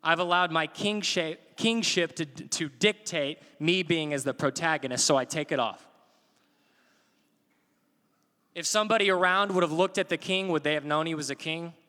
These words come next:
other than maybe, like, a really groomed beard? No. They would have had no idea. And as he looks at himself in this, like, burlap sack, I don't know what a sackcloth is. Maybe Greg can tell us later.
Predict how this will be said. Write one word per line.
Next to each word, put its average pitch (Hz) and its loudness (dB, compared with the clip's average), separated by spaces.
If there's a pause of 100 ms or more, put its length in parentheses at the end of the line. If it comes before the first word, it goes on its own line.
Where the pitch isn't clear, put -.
(120)
other 139 -4
than 131 -8
maybe, 131 -6
like, 123 -6
a 135 -8
really 123 -6
groomed 123 -10
beard? 135 -8 (1400)
No. 165 -4 (1500)
They 156 -14
would 175 -6
have 170 -4
had 175 2
no 170 4
idea. 160 2
And 143 -2
as 156 0
he 175 -2
looks 185 -4
at 185 0
himself 185 0
in 147 -8
this, 143 -6
like, 131 -6
burlap 165 -2
sack, 165 0
I 160 0
don't 147 -2
know 127 -2
what 117 -4
a 117 -6
sackcloth 123 -4
is. 120 -6
Maybe 131 -4
Greg 123 -6
can 131 -8
tell 113 -6
us - -10
later. 113 -14